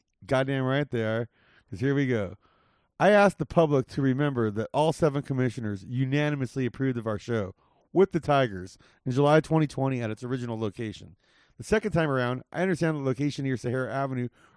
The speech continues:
raised concerns for county planning staff, as it did for Commissioner Segerblom.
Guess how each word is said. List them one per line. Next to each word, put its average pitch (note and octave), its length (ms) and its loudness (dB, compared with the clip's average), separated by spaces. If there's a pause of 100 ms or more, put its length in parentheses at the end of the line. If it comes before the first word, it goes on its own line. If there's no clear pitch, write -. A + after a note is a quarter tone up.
raised C#3+ 300 0
concerns C3+ 400 -2
for - 100 -8
county B2 300 -4
planning F#3 320 -4
staff, G2+ 300 -6 (440)
as G3+ 160 2
it F3+ 80 -6
did E3+ 160 2
for D#3+ 120 -4
Commissioner D3+ 500 0
Segerblom. G#2+ 720 -4